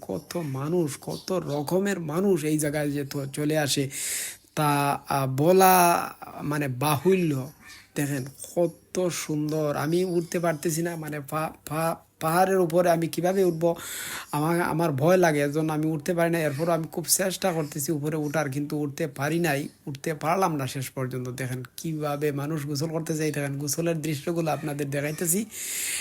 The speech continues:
এই জায়গায় মহিলারাও গোসল করে, কিন্তু মহিলারা, মহিলাদের গোসলের দৃশ্য আপনাদের দেখাতে পারবো না। দেখেন কত জঙ্গল ভাই, ক্যামেরাম্যানও আছে। আপনি যেরকম, আহ, ছবি চাইবেন, এরকম ছবি তারা তুলে দি-, দিবে ক্যামেরাম্যান,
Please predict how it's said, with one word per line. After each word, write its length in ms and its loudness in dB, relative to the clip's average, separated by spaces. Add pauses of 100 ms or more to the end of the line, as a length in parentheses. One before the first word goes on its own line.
(120)
এই 120 8
জায়গায় 240 10
মহিলারাও 640 6
গোসল 280 2
করে, 200 4
কিন্তু 180 0
মহিলারা, 560 2
মহিলাদের 600 0
গোসলের 420 -2
দৃশ্য 280 -4
আপনাদের 380 -4
দেখাতে 360 -4
পারবো 320 -4
না। 120 -4
দেখেন 320 -4 (260)
কত 400 0
জঙ্গল 480 2
ভাই, 160 -2
ক্যামেরাম্যানও 640 2
আছে। 300 0 (440)
আপনি 380 2
যেরকম, 540 4
আহ, 240 2
ছবি 360 4
চাইবেন, 380 4
এরকম 320 2
ছবি 400 2
তারা 240 0 (100)
তুলে 300 0
দি-, 200 0
দিবে 360 0
ক্যামেরাম্যান, 680 -2